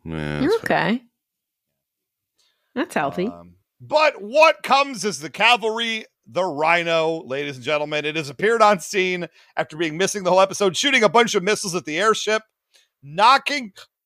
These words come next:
Speaker 3: out, excuse me, goddamn, knocking out the weapon systems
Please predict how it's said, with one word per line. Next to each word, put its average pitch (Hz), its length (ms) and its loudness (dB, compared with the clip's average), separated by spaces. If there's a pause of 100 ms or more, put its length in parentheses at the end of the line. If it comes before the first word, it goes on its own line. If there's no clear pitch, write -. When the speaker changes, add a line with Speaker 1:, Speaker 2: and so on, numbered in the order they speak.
(680)
Speaker 3:
out, 214 240 4 (180)
excuse 190 320 -12
me, 95 80 -16 (100)
goddamn, 117 360 -14 (320)
knocking 240 560 2
out 208 280 4
the 180 100 -2
weapon 202 460 0
systems 214 800 -6